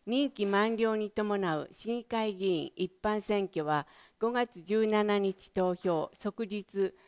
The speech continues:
午後九時から末広体育館で開票が行われ、十八人の新しい市議会議員が決まりました。新議員は現職十四人、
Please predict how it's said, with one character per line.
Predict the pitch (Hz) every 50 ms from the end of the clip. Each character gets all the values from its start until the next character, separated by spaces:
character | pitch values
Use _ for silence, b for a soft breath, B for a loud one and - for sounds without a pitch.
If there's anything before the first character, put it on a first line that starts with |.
| B B B B
午 | - 233
後 | 240 226 208 185
九 | - - 233
時 | 190 208 190
か | - - 170
ら | 165 156 147 131 - _
末 | - - - 214 233 226 226
広 | 233 220 208 214 208 -
体 | - 214 208 208 202
育 | - - -
館 | - 202 185 175 165 151
で | 143 147 -
開 | - - 196 190 196 190
票 | 190 - 196 190 190 175
が | 185 180 180 180
行 | - -
わ | 202 202 190 185 175 170
れ、 | 156 160 156 147 B B B B B B
十 | B - 226 240 254
八 | 254 247 240 233 - 240
人 | 240 233 214 196 175
の | 165 151 135 - - 170 -
新 | - 220 226 240 247
し | - - 233 220 185
い | 170
市 | - -
議 | 196 214 220 202
会 | - - 214 208 208
議 | 185 196 214
員 | 214 196 175 156
が | 151 151
決 | - -
ま | 185 185 185 185
り | 185 185
ま | 185 185 180 196
し | - -
た。 | - - - - b b b b b b
新 | b - 240 247 262 254 247
議 | 220 233
員 | 240 233 214 190 175 165
は | 151 147 147
現 | 147 170 202 220 226 220
職 | - 220 202 - 208
十 | 185 190 202 202 202
四 | 196 190 185
人、 | 180 170 151 143 -